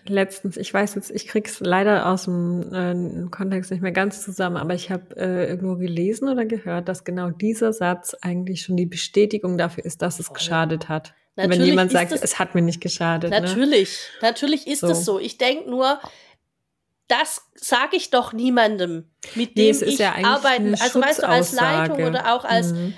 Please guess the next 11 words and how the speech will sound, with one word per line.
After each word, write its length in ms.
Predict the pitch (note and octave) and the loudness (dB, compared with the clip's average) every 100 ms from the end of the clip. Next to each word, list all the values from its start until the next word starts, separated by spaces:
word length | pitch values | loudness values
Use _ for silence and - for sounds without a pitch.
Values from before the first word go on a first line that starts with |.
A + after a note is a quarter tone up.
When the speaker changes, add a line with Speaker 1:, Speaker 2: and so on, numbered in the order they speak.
| - | -4
Speaker 2:
als 280 | A3+ A#3+ - | 0 0 0
Weiterbildnerin 1000 | A#3 C#4+ E4+ E4 C4+ C#4 C4+ B3+ B3 A#3+ _ _ - F#3 _ | 2 2 0 0 -2 -2 -2 0 0 -4 _ _ -20 -20 _
sag 400 | - - G#3+ C4 | -8 0 2 2
ich 180 | D4+ - | -2 -2
das 240 | B3 A3+ - | 0 -2 -4
nicht 260 | G#3+ G3+ | -8 -4
Leuten. 580 | F#3 F3+ F3+ G3 F#3+ F3+ - | -2 0 0 -4 -10 -8 0
Da, 120 | G3+ | 2
Speaker 1:
Mhm. 460 | G3 F3+ F3+ F3 F#3 | 2 0 0 -2 -6
Speaker 2:
ich, 140 | - _ _ | -14 _ _
du, 220 | - A#3+ | -8 -8